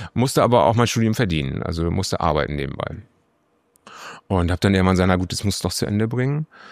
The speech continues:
Und hab's dann geschafft irgendwann und bin dann in der Tür- und Torbranche gelandet, ähm, und hab dort, äh, sieben Jahre Vertrieb und Marketing gemacht.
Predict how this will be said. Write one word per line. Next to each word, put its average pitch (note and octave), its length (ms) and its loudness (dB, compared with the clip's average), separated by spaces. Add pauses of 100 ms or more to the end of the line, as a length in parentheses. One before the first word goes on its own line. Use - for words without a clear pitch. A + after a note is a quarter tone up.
(140)
Und G2 300 0
hab's - 180 0
dann F2 200 2
geschafft G2 520 0
irgendwann D3+ 680 2
und A#2+ 520 0
bin C3 180 4
dann A#2+ 220 4
in A#2 160 0
der A2 140 4
Tür- D#3+ 260 2
und B2+ 140 0
Torbranche F#2 580 0
gelandet, D#2 600 -2 (600)
ähm, G2+ 520 0
und G2+ 260 -2
hab G#2 240 -2
dort, G#2 640 4
äh, G#2+ 240 4
sieben B2 300 2
Jahre G#2+ 400 4
Vertrieb - 320 0
und B2 100 0
Marketing F2 460 -2
gemacht. - 340 -10